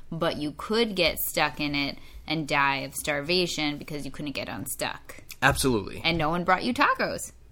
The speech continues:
Speaker 2: Not a single person.
Speaker 1: Mm-hmm.
Speaker 2: Uh, maybe they were trying to save your life because they know that the tacos got you in there in the first place.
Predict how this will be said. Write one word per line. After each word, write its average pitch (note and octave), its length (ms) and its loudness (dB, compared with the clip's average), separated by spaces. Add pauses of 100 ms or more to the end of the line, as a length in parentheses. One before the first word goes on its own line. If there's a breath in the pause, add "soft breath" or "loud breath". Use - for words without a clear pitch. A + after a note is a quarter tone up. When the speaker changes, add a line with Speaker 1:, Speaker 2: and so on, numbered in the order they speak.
(180)
Speaker 2:
Not B2 360 6
a - 20 4
single E3 260 2
person. F3+ 400 4
Speaker 1:
Mm-hmm. D3+ 380 -4
Speaker 2:
Uh, A#2 80 -2
maybe C3 320 8
they D#3+ 100 10
were D#3 120 8
trying D#3 220 4
to E3+ 60 4
save E3+ 220 4
your E3+ 80 4
life E3 320 2
because A2 240 2
they G#2+ 140 2
know G#2 180 4
that G#2 160 0
the G#2 80 -2
tacos G#2+ 460 0
got - 160 2
you G#2+ 100 -6
in A2 100 0
there G2+ 120 -2
in G#2 60 -6
the - 60 -6
first C3+ 280 4
place. F3 340 2